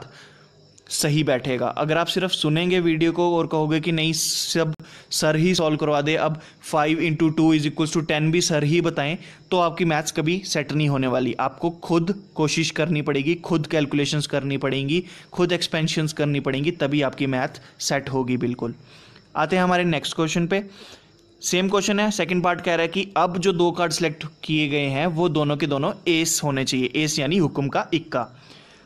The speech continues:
तो हमारे पास टोटल हुक्म के इक्के कितने होते हैं? चार होते हैं। हर एक डे-, अ, सूट में एक एक एस होता है, तो टोटल चार सूट होते हैं, तो टोटल चार ही एसेस होंगे।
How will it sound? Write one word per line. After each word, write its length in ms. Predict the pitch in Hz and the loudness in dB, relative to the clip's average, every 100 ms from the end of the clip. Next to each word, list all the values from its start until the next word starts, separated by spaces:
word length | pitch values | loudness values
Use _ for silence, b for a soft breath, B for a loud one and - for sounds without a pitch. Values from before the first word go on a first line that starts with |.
| B B - | B B 2
तो 320 | 233 262 B B B - | 2 2 B B B -2
हमारे 220 | 175 196 | 0 2
पास 200 | 220 226 190 | 0 0 2
टोटल 380 | 170 214 233 233 - - | 2 2 0 -2 -6 -4
हुक्म 260 | 185 202 | 0 0
के 120 | 202 214 | 2 0
इक्के 220 | 214 214 | 0 -2
कितने 240 | 208 208 | 0 0
होते 240 | 214 202 208 | 2 2 0
हैं? 220 | 214 - _ _ _ - | 0 -4 _ _ _ -2
चार 260 | 156 160 | 2 4
होते 220 | 190 185 190 | 2 2 0
हैं। 160 | 185 - - b b b 160 | 0 -4 -16 b b b 0
हर 140 | 156 | 2
एक 200 | 175 165 | 2 0
डे-, 200 | 170 170 | -2 0
अ, 300 | 147 151 147 | 2 2 2
सूट 400 | 147 170 165 165 | 2 4 4 2
में 200 | 160 175 | 0 -2
एक 260 | 170 160 190 | -2 0 -2
एक 200 | 185 - | -2 0
एस 240 | 180 180 | 0 0
होता 200 | 175 175 | 0 0
है, 60 | 175 | 0
तो 80 | |
टोटल 360 | 165 151 143 170 | 0 0 2 0
चार 260 | 170 156 160 | 2 0 2
सूट 260 | 185 170 | 0 0
होते 200 | 175 165 | 0 -2
हैं, 80 | 165 | -4
तो 60 | 170 | -4
टोटल 540 | - - - 139 151 | -8 -6 -2 0 0
चार 280 | 151 156 170 | 2 2 2
ही 100 | 214 | 2
एसेस 380 | 190 180 202 190 | 2 0 0 2
होंगे। 260 | 185 190 | 2 0